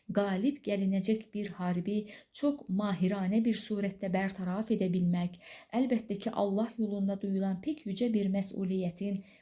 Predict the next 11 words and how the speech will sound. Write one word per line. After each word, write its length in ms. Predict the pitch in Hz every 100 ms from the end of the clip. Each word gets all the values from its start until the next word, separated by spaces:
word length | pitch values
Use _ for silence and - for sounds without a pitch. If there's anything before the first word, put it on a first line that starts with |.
| -
parlaq 420 | 196 180 180 -
bir 160 | 151 -
təzahürüdür. 840 | 165 165 160 151 156 - 151 - - - - -
İşte 440 | 180 - 185 180 - - _
Osmanlıyı 640 | 196 - 214 254 233 202 190
yücəltən 540 | 185 208 180 202 196 -
ən 260 | 285 294 214
müəssir 480 | 202 196 - 185 -
amillərdən 880 | 185 175 180 180 180 170 180 170
biri 200 | 180 185 196
də 220 | 180